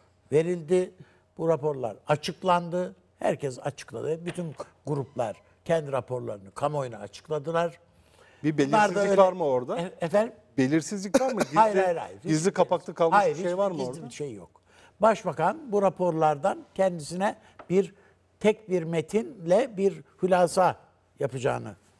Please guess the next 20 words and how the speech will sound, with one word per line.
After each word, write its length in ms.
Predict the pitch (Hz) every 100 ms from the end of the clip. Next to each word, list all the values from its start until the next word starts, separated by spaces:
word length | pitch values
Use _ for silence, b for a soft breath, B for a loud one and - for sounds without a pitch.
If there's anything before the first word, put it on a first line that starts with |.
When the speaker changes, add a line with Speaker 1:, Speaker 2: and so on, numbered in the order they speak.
| _
Speaker 1:
söyledi. 640 | - 156 135 107 190 240 - b b b b -
E, 180 | 180 170 - -
muhtemelen 520 | 214 196 202 160 156
kendisi 360 | 185 165 143 233
yapmıştır 600 | 233 - 139 - 123 113
herhalde. 380 | 101 113 165 269 b b -
Ama 260 | 185 156 - b b b _ -
bir, 80 | -
onların 500 | 247 233 160 185 -
birleştirilmesinden 1040 | 277 254 233 - 240 226 214 196 233 190
ibaret. 500 | 143 117 117 113 -
Yani 420 | 143 127 123 120 - _ _ _
o 140 | 156 147
da 140 | 139
bir 160 | 147 131
sır, 360 | - 180 175 131 120 _ _ _ _ _
bir 240 | 143 131 113 _ _
şey 320 | - 214 339
değil. 280 | 185 139 160 _ b b b b b -
E, 380 | 165 156 151